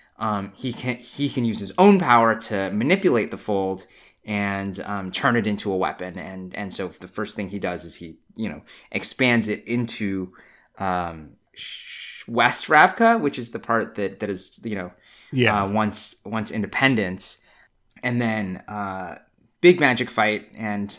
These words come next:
Speaker 1: also, you know, gunfight and all, all of that fun stuff, which, which ends with, uh, Alina and the crows victorious and the, uh, and, and,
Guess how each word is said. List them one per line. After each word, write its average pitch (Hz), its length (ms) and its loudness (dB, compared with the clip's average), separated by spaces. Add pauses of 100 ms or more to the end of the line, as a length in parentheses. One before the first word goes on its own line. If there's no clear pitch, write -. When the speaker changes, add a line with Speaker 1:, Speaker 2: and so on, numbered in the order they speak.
Speaker 1:
also, 101 460 -6
you 101 120 -8
know, 92 100 -8
gunfight 98 680 -2
and 92 380 -12 (480)
all, 104 220 2
all 113 260 2
of 95 100 -4
that 95 220 -2
fun 101 200 -2
stuff, 95 440 -4
which, 95 240 -6
which 98 180 -4
ends 104 320 -4
with, 95 280 -6
uh, 92 360 -2
Alina 101 520 -4
and 92 200 -8
the 92 60 -6
crows 98 320 -4
victorious 110 840 -2 (320)
and 95 580 -4 (540)
the, 92 640 -4 (560)
uh, 90 340 -4
and, 101 220 -4
and, 95 460 -6